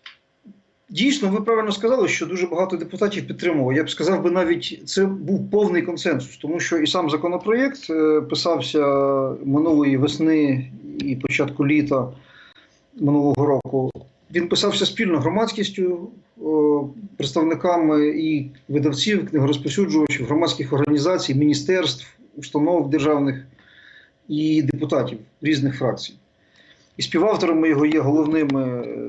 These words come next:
ну, там є десятки співавторів, і головні серед них голова профільного комітету парламентського Микита Потураєв, спікер Верховної Ради Стефанчук, обидва його заступники і так далі. Тобто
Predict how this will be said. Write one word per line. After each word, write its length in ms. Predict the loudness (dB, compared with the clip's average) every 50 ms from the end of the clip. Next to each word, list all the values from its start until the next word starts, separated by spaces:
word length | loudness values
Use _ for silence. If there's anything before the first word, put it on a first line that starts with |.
| -10 -10 -10 -10 -10 -8 -6 -4
ну, 100 | -2 0
там 180 | 0 0 2 2
є 300 | 2 2 4 2 2 0
десятки 580 | 0 -2 -2 -2 -2 -4 -4 -6 -10 -12 -12
співавторів, 840 | -10 -8 -4 -2 0 0 -2 0 -2 -2 0 0 0 -2 -4 -4 -2
і 380 | 0 0 0 0 -2 -4 -4
головні 360 | -4 -4 -2 -2 0 0 0
серед 260 | 0 0 -2 0 0 0
них 120 | 0 0
голова 260 | 2 2 2 2 2
профільного 680 | 0 0 -2 -2 -2 -4 -4 -4 -4 -2 -2 -2 -2 -2
комітету 460 | -4 -4 -2 0 0 0 0 -2 -6
парламентського 680 | -4 -2 -2 0 0 2 0 0 -2 -2 -2 0 0
Микита 260 | 0 0 0 0 0
Потураєв, 500 | -2 -2 -2 0 0 2 2 2 0 -2
спікер 360 | -2 -2 0 0 0 0 0 0
Верховної 360 | 0 0 0 0 0 0 0
Ради 180 | 0 0 0
Стефанчук, 640 | -4 -4 -4 -2 -2 -2 0 0 -2 -2 -2 -4 -10 -18 _ _ _ _ -20 _ _
обидва 300 | -2 -2 0 2 2 2
його 160 | 4 4 2
заступники 540 | 0 0 -4 -4 -4 -6 -6 -6 -4 0 0
і 60 | 0
так 140 | 0 0 0
далі. 260 | 0 -2 -2 -2 -2 -4
Тобто 380 | -4 -4 -2 -2 -2 -2 -2